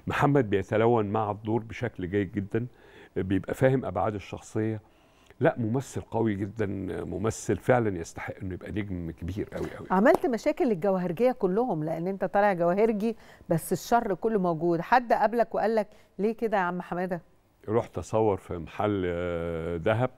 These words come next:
Speaker 1: كنا بنصور، آه، لقاء، أحد اللقاءات مع أحد المنصات يعني، فقالوا لي: "إحنا عاملينه لك في محل دهب". فقلت: "طيب". فرحت. كادوا أن يأكلوني.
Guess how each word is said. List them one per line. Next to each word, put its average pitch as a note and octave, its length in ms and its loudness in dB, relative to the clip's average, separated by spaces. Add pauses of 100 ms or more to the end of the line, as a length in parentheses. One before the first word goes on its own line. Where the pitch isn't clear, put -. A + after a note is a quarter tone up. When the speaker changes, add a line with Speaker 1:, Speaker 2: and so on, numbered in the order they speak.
(1080)
Speaker 1:
كنا F#2+ 180 0
بنصور، F#2+ 720 2
آه، E2 920 -4
لقاء، F#2 500 0
أحد G2+ 260 -2
اللقاءات F#2 540 -4
مع F2+ 240 -2
أحد F2+ 220 -6
المنصات D#2+ 1120 -4
يعني، B2+ 300 0 (380)
فقالوا A2+ 260 4
لي: A#2 180 4
"إحنا G#2+ 180 -6
عاملينه A2 380 2
لك C3 100 4
في G2 100 -12
محل F#2+ 360 0
دهب". E2+ 260 -2 (680)
فقلت: - 180 -4 (100)
"طيب". C4 240 -10
فرحت. - 300 -6 (2250)
كادوا A2 340 0
أن G#2+ 100 -2
يأكلوني. G2+ 600 -4